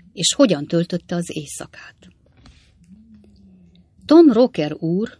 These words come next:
a porkoláb, aki Pickwick urat a börtönbe kísérte,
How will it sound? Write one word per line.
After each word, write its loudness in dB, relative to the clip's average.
a -14
porkoláb, -4
aki -10
Pickwick -2
urat -4
a -8
börtönbe -6
kísérte, -8